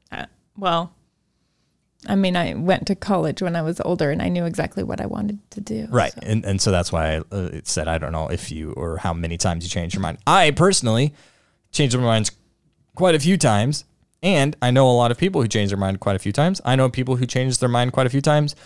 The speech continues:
Speaker 2: who didn't go to community college first, and they went to a four-year, and they are in significantly more debt than my friends who went to community college before they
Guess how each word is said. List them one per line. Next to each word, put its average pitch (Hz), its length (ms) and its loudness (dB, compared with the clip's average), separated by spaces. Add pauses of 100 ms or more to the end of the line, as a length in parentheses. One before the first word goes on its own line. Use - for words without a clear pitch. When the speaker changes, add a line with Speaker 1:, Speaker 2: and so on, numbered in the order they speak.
(100)
Speaker 2:
who 160 140 4
didn't 170 580 4
go 107 420 4 (200)
to 110 320 2
community 123 280 2
college 131 260 2
first, 185 280 0
and 120 140 2
they 117 80 2
went 123 160 0
to 120 100 2
a 110 40 2
four-year, 117 540 4 (360)
and 104 280 2
they 113 300 2
are 120 240 4
in 110 320 2
significantly 113 800 0
more 92 200 0
debt 85 460 -6 (120)
than 87 600 -2 (380)
my 87 140 -6
friends 87 440 -4 (100)
who 85 160 -4
went 87 200 -4
to 85 120 -8
community 87 380 -4
college 82 520 -4
before - 380 -6
they 80 300 -6